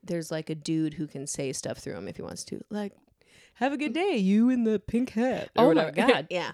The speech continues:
Speaker 2: The possibility for shenanigans is high if there
Speaker 1: Yeah.
Speaker 2: is a man behind
Speaker 1: Oh,
Speaker 2: the
Speaker 1: yeah.
Speaker 2: microphone.
Speaker 1: <laughs> If s-, it's someone's last day, they're having a bad day. <laughs> "I hate this place."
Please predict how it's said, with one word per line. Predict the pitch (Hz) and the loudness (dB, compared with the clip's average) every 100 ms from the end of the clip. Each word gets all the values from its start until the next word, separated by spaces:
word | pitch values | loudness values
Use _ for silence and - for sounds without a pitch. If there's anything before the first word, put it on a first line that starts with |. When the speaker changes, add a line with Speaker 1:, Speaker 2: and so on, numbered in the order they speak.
| - | -6
Speaker 2:
The | 214 | -4
possibility | 269 302 285 254 247 214 | 0 -2 -2 -2 0 -2
for | - | -4
shenanigans | 170 185 180 190 160 147 | -6 -4 -2 -2 -4 -6
is | 143 | -10
high | - 190 196 - 151 | -6 -2 -2 -4 -6
if | 180 180 | -4 2
there | 208 | 4
Speaker 1:
Yeah. | 208 | 6
Speaker 2:
is | 196 | 4
a | 196 | 2
man | 202 226 208 | 2 2 2
behind | 185 - 196 | 4 8 8
Speaker 1:
Oh, | |
Speaker 2:
the | 208 | 8
Speaker 1:
yeah. | 196 | 6
Speaker 2:
microphone. | 220 220 214 214 - | 4 2 0 4 4
Speaker 1:
<laughs> | 339 - - - | 4 0 -6 0
If | 247 - | 0 0
s-, | 214 - | -6 0
it's | 208 | 0
someone's | - 180 170 160 | 4 4 4 2
last | 156 - | 0 0
day, | 147 151 | -2 0
they're | 151 | 0
having | 151 151 | -2 -2
a | 160 | -2
bad | 156 139 | -2 -2
day. | 156 | -4
<laughs> | 784 719 - 415 - 440 427 | 2 2 4 2 2 -8 -2
"I | 277 294 | 4 8
hate | 370 370 | 8 6
this | 370 | 2
place." | - 339 277 | 4 4 4